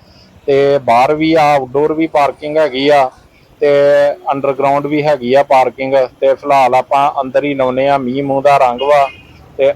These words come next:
ਆਪਾਂ ਅੰਦਰ ਪਾਰਕਿੰਗ ਚ ਲਾ ਕੇ ਤੇ ਫਿਰ ਤੁਹਾਨੂੰ ਕਰਾਉਣੇ ਆ ਗੁਰੂ ਘਰ ਦੇ ਦਰਸ਼ਨ।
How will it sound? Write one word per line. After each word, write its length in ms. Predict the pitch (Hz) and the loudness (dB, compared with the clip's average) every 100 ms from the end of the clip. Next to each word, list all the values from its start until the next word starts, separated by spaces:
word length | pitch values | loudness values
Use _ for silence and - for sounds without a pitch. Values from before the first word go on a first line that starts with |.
| 151 | 0
ਆਪਾਂ 320 | 135 147 135 | -2 0 -2
ਅੰਦਰ 220 | 131 131 | 0 -2
ਪਾਰਕਿੰਗ 520 | - 131 120 - 135 | 2 0 0 -4 -8
ਚ 100 | 131 | -6
ਲਾ 300 | 139 123 120 | 0 2 2
ਕੇ 320 | 117 139 143 113 - - | 2 0 0 -4 -16 -10
ਤੇ 80 | 135 | -6
ਫਿਰ 220 | - 127 | -2 -2
ਤੁਹਾਨੂੰ 300 | 151 143 123 | 0 -2 -2
ਕਰਾਉਣੇ 400 | 131 123 127 139 | 0 0 2 2
ਆ 240 | 139 135 | 2 0
ਗੁਰੂ 300 | 127 127 131 | 0 -2 -2
ਘਰ 220 | 131 151 123 | 0 -2 0
ਦੇ 200 | 120 127 120 | -2 -2 0
ਦਰਸ਼ਨ। 380 | 117 - 143 | -4 -2 -2